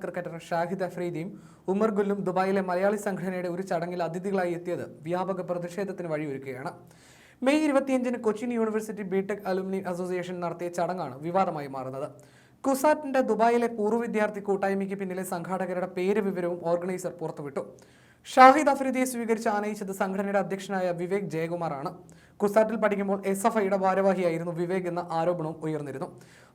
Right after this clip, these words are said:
പഹൽഗാമിലെ ഭീകരാക്രമണത്തെ അതിശക്തമായിട്ടാണ് മുഖ്യമന്ത്രി പിണറായി വിജയൻ അടക്കം അപലപിച്ചത്. പാകിസ്ഥാനെ തകർത്ത ഇന്ത്യൻ തിരിച്ചടിയെ ലോകരാജ്യങ്ങൾക്കിടയിലേക്ക് പങ്കുവെക്കാനുള്ള ഇന്ത്യൻ പ്രതിനിധി സംഘത്തിൽ സി പി എം നേതാവ്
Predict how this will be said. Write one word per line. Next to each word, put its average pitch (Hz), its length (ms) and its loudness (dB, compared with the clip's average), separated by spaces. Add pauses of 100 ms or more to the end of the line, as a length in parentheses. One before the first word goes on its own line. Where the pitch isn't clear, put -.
പഹൽഗാമിലെ 285 580 8
ഭീകരാക്രമണത്തെ 233 720 4
അതിശക്തമായിട്ടാണ് 208 840 0
മുഖ്യമന്ത്രി 196 460 -4
പിണറായി 202 300 2
വിജയൻ 180 220 -2
അടക്കം 175 200 -4 (120)
അപലപിച്ചത്. 151 420 -4 (420)
പാകിസ്ഥാനെ 202 540 4
തകർത്ത 190 260 0 (160)
ഇന്ത്യൻ 190 320 -4
തിരിച്ചടിയെ 185 440 0
ലോകരാജ്യങ്ങൾക്കിടയിലേക്ക് 180 1080 0
പങ്കുവെക്കാനുള്ള 175 600 -2 (140)
ഇന്ത്യൻ 180 300 -4
പ്രതിനിധി 185 460 -2
സംഘത്തിൽ 175 340 -2 (400)
സി 262 160 2
പി 294 80 -2
എം 285 80 0
നേതാവ് 254 240 4